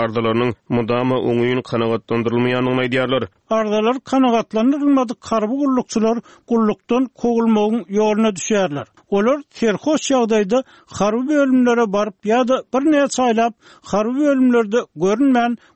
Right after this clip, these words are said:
Speaker 2: gulluk goruşlaryny talaba laýyk ýerine ýetirmän işden kogulmagy çalyşýarlar.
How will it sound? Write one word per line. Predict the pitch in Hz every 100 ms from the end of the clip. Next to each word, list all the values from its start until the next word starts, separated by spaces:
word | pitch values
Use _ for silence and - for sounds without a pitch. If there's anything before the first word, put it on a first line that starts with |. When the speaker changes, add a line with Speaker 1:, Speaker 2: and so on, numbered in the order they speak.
| -
Speaker 2:
gulluk | 208 254 -
goruşlaryny | 285 277 240 254 240 240 247 -
talaba | 214 214 208 208
laýyk | 190 196 226 311
ýerine | 269 269 254
ýetirmän | - 233 220 233 226 _ _
işden | 220 220 - 277
kogulmagy | 269 269 247 233 220 214 220 -
çalyşýarlar. | 226 208 165 202 196 165